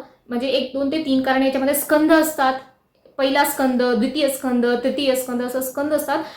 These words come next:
आणि त्या स्कंदमध्ये परत अध्याय असतात. जसा पहिला स्कंद आहे तर त्यामध्ये तीन ते चार अध्याय, दुसरा स्कंद आहे परत त्याच्यामध्ये चार ते पाच अध्याय आहे. आणि ते रोज किती वाचायचं काय नाही ते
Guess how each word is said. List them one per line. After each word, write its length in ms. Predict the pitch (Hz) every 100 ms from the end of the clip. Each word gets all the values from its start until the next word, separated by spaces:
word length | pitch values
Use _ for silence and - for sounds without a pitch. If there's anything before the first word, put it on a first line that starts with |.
| -
आणि 180 | 262 285
त्या 100 | 320
स्कंदमध्ये 580 | - 320 359 359 330
परत 240 | 339 311 381
अध्याय 300 | - 214 247
असतात. 180 | 214 220
जसा 200 | 214 294
पहिला 320 | 294 277 302
स्कंद 260 | 311 311 247
आहे 140 | 190
तर 60 | -
त्यामध्ये 360 | - 262 262 254
तीन 160 | 277 269
ते 120 | 294
चार 240 | 294 254
अध्याय, 280 | 214 202 220 - - - - -
दुसरा 300 | 269 330 349
स्कंद 320 | - 294 262
आहे 160 | 220 214
परत 160 | 330
त्याच्यामध्ये 440 | 330 285 285 277 294
चार 280 | - 247 247
ते 60 | 277
पाच 280 | 240 233 -
अध्याय 260 | 202 214
आहे. 160 | 202 214 - _ -
आणि 200 | 226 269
ते 80 | 320
रोज 240 | 294 339
किती 240 | - 339 370
वाचायचं 480 | 370 359 330 330 330
काय 200 | 294 294
नाही 140 | 294
ते 180 | 302